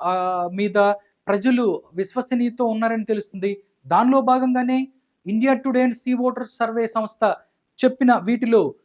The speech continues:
కాంగ్రెస్ పార్టీకి ఇప్పుడు దగ్గర దగ్గరగా ఒక పది స్థానాలు, కాంగ్రెస్ పార్టీకి పదిహేడు స్థానాలలో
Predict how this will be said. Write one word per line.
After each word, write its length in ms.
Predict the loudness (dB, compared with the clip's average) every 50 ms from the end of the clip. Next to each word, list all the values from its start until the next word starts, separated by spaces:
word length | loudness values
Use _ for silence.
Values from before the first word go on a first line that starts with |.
| _ _ _ _ _ 0
కాంగ్రెస్ 440 | 2 2 4 4 2 2 0 -2 -2 _ 2
పార్టీకి 680 | 2 2 2 0 -2 -4 -4 -4 -4 -4 -4 -4 -6 -10 _ _
ఇప్పుడు 500 | -4 -4 -4 _ 0 2 2 2 2 0 -8 _ _ _ -8
దగ్గర 240 | -6 -4 -4 -2 -2
దగ్గరగా 320 | -2 0 -2 0 0 0
ఒక 180 | 0 0 0 -4
పది 440 | -6 -4 _ 0 2 2 2 0 -4
స్థానాలు, 680 | -4 -2 -2 0 0 0 0 0 0 0 -2 -6 -8 -10 _ _ _ _ _ -4
కాంగ్రెస్ 320 | -4 -4 -2 -2 -6 -4 -2 0
పార్టీకి 540 | 0 0 0 -4 -6 -4 -4 -4 -4 -4 -6 -10 _ _ _ _ _ _ _
పదిహేడు 400 | 0 0 2 2 2 2 2 0
స్థానాలలో 800 | -2 -4 0 0 2 2 2 2 2 2 2 2 2 0 0 -2